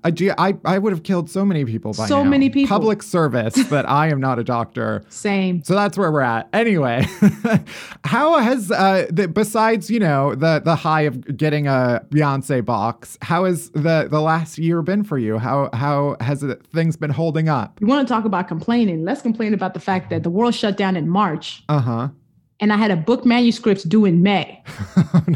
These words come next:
Speaker 1: no. Hard enough in normal times.
Speaker 2: Right.
Speaker 1: Yeah.
Speaker 2: I signed a contract to be productive during the pandemic. Like, what? And for me, like, I was writing a book about fighting fear, about being a professional troublemaker, about being bold.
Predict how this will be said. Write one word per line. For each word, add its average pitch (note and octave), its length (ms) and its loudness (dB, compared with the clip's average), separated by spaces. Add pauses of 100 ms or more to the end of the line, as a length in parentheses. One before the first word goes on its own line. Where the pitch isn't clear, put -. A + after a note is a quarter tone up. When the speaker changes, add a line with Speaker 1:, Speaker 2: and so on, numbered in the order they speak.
Speaker 1:
no. C3+ 300 -4 (720)
Hard G3+ 300 2
enough E3+ 480 2
in D#3 120 2
normal E3 340 4
times. A2+ 480 -2
Speaker 2:
Right. B4 260 4
Speaker 1:
Yeah. A#2+ 260 2 (160)
Speaker 2:
I F4+ 80 0
signed G4 220 2
a - 40 0
contract E4 420 0
to B3+ 40 2
be C#4 100 6
productive A#3 640 2
during B3 160 6
the A#3+ 80 6
pandemic. G#3 680 2 (280)
Like, G#3+ 240 0
what? G3 560 2 (540)
And A#3 580 4
for A#3 140 4
me, C4 300 6
like, G3+ 220 0
I A3 60 2
was A#3+ 180 4
writing A3+ 280 4
a F#3+ 60 4
book C4+ 440 0 (320)
about G3+ 500 0
fighting C4 360 4
fear, C#4 340 2
about G3 260 4
being A#3+ 180 6
a B3+ 40 2
professional C4 420 -2
troublemaker, B3+ 440 2
about F#3+ 400 0
being A#3 280 6
bold. A3 440 2